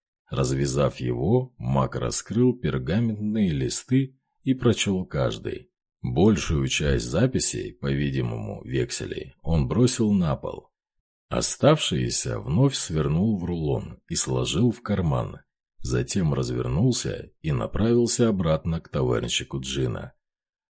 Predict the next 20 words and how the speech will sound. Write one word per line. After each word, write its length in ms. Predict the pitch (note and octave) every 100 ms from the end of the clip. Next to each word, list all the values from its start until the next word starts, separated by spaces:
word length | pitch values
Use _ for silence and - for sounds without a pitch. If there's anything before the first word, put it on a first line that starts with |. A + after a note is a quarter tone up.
| _ D#2
«Джузеппе, 760 | D#2 A2+ A2 G#2+ C2 A1+ - _ _
посади 440 | - B2 C#3 A#2+ A#2+
его 260 | G#2+ D#2+
на 100 | C#2
кровать», — 500 | B1 A#1+ A1+ G1+ - _ _ -
сказал 540 | - - A2+ C3 F3
Орсино. 600 | A#2+ - - A2 G#2+ - - - _ _ _ _ _ _ _ _ _ _
Слуга 540 | - - C3+ B2 D3 D3
поднял 580 | - B2+ B2+ A2 G#2+ E2
безвольное 760 | D#2+ D2+ E2 F2 D2+ C2+ G#1
тело 560 | - B2+ A#2+ D#2 - -
и 100 | B2+
с 100 | G#2+
большим 500 | E2+ E2 - G#2 D#2+
трудом 500 | C2 C2 F2+ A#2+ A#2+
исполнил 680 | F2 - - F2+ G2+ F#2+ F#2
приказ 520 | - D2 - C2 -
мага. 520 | C#2 C2+ A1+ - - - _ _ _ _ _
Лицо 440 | G2+ F#2+ - F#2+ E2
Джина, 560 | C2+ A#2+ B2 C2 A#1+